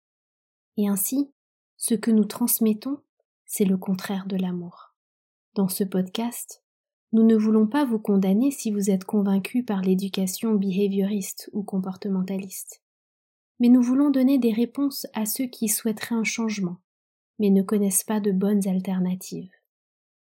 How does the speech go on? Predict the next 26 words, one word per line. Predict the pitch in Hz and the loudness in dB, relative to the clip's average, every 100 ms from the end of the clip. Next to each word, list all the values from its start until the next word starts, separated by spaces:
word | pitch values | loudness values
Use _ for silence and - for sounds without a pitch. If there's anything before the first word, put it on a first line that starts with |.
| _ | _
Notre | 214 214 240 | -2 2 2
objectif | 226 220 - 269 262 - - - | 2 -2 -2 -2 -2 -8 -12 -4
est | 220 | -2
que | 226 | -2
vous | 214 214 | -2 0
compreniez | 233 220 240 226 233 254 | 0 0 2 2 2 0
comment | 254 226 226 | 2 2 4
un | 220 208 | 4 2
enfant | 196 - 220 | 0 -2 2
mûrit | 214 208 202 233 | 4 4 2 -2
vraiment | 196 208 220 220 233 | -2 0 0 2 2
de | 220 | 2
l'intérieur | 202 190 196 190 196 220 247 - _ _ _ _ _ _ _ - | 0 0 -4 -4 -4 -4 -8 -16 _ _ _ _ _ _ _ -8
et | 214 | 0
comment | 247 262 | 4 6
les | 277 226 | 6 4
fruits | - - 285 | 0 0 2
de | 247 | 4
l'esprit | 220 214 - - 240 | 4 2 0 -2 -2
vont | 214 214 | 2 0
grandir | 202 214 208 226 214 | 2 2 2 2 2
naturellement | 214 220 - 208 214 202 208 190 | 2 0 -4 -4 -2 -2 -2 -2
en | |
lui, | 185 180 180 _ _ _ _ _ _ - | -2 -4 -10 _ _ _ _ _ _ -8
sans | - 220 226 | -2 -2 0
coercition | 254 240 - - 214 - 185 | 0 0 -2 -6 -4 -4 -6